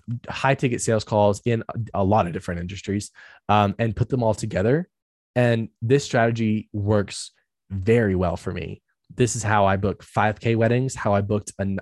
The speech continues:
my first ninety-four hundred dollar wedding, and how I'm going to consistently start doing that too. So this strategy works really well, okay? And what the strategy is, is getting your clients on the phone.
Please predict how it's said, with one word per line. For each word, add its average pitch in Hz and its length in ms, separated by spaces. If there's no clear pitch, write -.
my 101 220
first 110 460
ninety-four 101 500
hundred 95 200
dollar 98 220
wedding, 120 340
and 113 100
how 120 160
I'm 120 140
going 117 240
to 113 120
consistently - 640
start 95 240
doing 87 280
that - 160
too. - 260
So 104 300
this 123 340
strategy 110 460
works 90 420
really 95 140
well, 92 200
okay? 113 320
And 113 140
what 110 120
the 107 80
strategy 101 440
is, 120 480
is 110 240
getting 131 420
your 123 140
clients 104 560
on 113 160
the 165 80
phone. 104 380